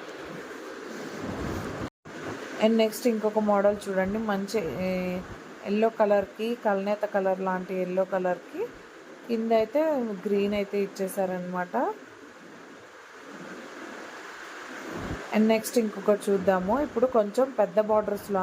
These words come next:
అనమాట ఇవి. పెద్ద బోర్డర్స్‌లో వచ్చిన సీకో గద్వాల్ శారీస్ అండి. And ఇవైతే సెవెన్ థౌజండ్ రూపీస్ అయితే ఆఫర్లో మనకి సిక్స్ థౌజండ్కి అయితే ఇచ్చేస్తున్నారు. And నెక్స్ట్ దీనిలో black and blue కలర్స్ కూడా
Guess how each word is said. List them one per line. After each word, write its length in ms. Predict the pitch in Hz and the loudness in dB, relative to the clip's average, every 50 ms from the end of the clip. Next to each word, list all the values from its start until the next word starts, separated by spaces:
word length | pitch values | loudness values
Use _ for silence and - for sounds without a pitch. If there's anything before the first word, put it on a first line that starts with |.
| 185 180 | 2 0
అనమాట 340 | 180 180 180 180 175 - 180 170 175 170 | -2 -4 -4 -6 -4 -2 -2 -2 -2 -2
ఇవి. 180 | 175 233 320 466 - - - - - - - - - - - - - - - - - - - - - - - - - - - - - - - - - 233 220 - | -4 -4 -6 -6 -8 -10 -16 -18 -18 -18 -18 -18 -18 -18 -18 -20 -20 -20 -20 -20 -20 -18 -18 -16 -16 -14 -14 -12 -12 -12 -10 -10 -12 -12 -6 2 2 2 6 6
పెద్ద 200 | 220 202 185 220 226 220 | 4 4 6 4 4 6
బోర్డర్స్‌లో 480 | 233 233 220 220 220 220 - 226 214 208 202 | 6 4 4 2 -4 -4 -2 0 2 2 2
వచ్చిన 260 | 196 196 - 208 202 202 202 - | 2 0 -2 -2 -2 -2 0 0
సీకో 260 | 214 196 - - 202 190 196 | -2 -2 0 0 0 2 2
గద్వాల్ 360 | 190 180 180 185 185 185 185 208 | 0 2 2 0 0 0 2 0
శారీస్ 340 | 196 185 185 185 185 185 196 180 | 0 0 2 0 -2 -2 -2 -4
అండి. 220 | 175 175 190 247 311 381 392 - - - - - - - - 196 | -2 -2 -2 -2 -2 -4 -6 -8 -14 -16 -16 -16 -12 -4 -2 -2
And 120 | 208 208 - - 208 226 | -2 -2 -2 -2 0 2
ఇవైతే 380 | 226 226 233 226 233 226 269 269 254 254 | 4 4 4 4 4 4 4 4 6 4
సెవెన్ 260 | 214 202 214 220 214 226 | 4 4 4 2 4 2
థౌజండ్ 360 | 226 226 214 214 220 220 208 220 | 2 2 4 2 2 2 2 0
రూపీస్ 280 | 214 - - 240 233 247 226 | -2 0 -2 -2 0 2 0
అయితే 180 | 214 214 - 285 277 247 214 | 0 2 0 0 2 4 4
ఆఫర్లో 360 | 202 196 - 220 214 214 220 220 208 | 2 2 0 -2 -2 0 0 0 0
మనకి 280 | 208 208 202 - - 359 415 - - - - - - - - | 0 -2 -4 -4 -4 -4 -4 -6 -10 -16 -18 -16 -14 -8 -6
సిక్స్ 240 | 220 208 - - - | -6 -6 -4 2 4
థౌజండ్కి 420 | 220 214 214 208 214 208 202 - 208 202 | 4 4 4 2 -2 -4 -2 0 -2 -2
అయితే 160 | 196 - 220 214 202 | 0 2 0 0 0
ఇచ్చేస్తున్నారు. 720 | - - 190 190 185 - - - 185 180 180 180 208 262 349 427 - - - - - - - - - 208 | 0 0 0 0 0 -2 -8 -6 -4 -2 -2 -2 -2 -2 -4 -4 -6 -10 -16 -18 -18 -18 -18 -18 -10 -6
And 80 | 202 208 | -2 -2
నెక్స్ట్ 220 | 214 208 - - 240 202 | -2 -2 -2 -4 -2 0
దీనిలో 220 | 226 220 214 226 226 214 208 | 0 2 4 2 2 2 4
black 260 | 202 190 190 190 190 - 220 | 4 4 4 2 0 -2 -4
and 80 | 214 208 202 | -4 -2 0
blue 140 | 214 214 202 - | 0 0 2 2
కలర్స్ 300 | 202 196 196 196 196 - - | 2 2 2 0 -2 -4 -2
కూడా 180 | 202 196 196 202 | 2 4 4 4